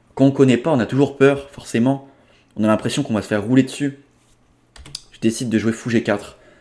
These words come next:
J'ai envie de jouer fou E six, mais je me dis on va d'abord jouer fou G quatre pour forcer F trois, puis on va venir en E six.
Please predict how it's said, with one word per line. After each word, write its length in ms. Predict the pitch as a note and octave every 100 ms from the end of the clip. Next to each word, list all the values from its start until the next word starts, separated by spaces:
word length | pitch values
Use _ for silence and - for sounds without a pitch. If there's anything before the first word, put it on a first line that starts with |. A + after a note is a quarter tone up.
| _ -
J'ai 140 | F#2+
envie 160 | A2+ B2
de 40 |
jouer 120 | B2 C3+
fou 200 | C#3+ C3
E 40 |
six, 460 | B2+ C#3 C#3 - - - - -
mais 100 | A2
je 80 | A#2
me 40 |
dis 80 | C3+
on 40 |
va 80 | A2+
d'abord 180 | A#2 C3
jouer 100 | C3+
fou 160 | -
G 120 | B2 B2
quatre 360 | C3 C3 - _ _ - -
pour 140 | A2
forcer 320 | C3+ C3 C#3+ A#2+
F 80 | A#2
trois, 400 | - A#2+ C3 - - _ -
puis 160 | -
on 60 | C3
va 100 | A2
venir 220 | A#2 A2
en 80 | G#2+
E 60 | G2
six. 460 | - A2 - -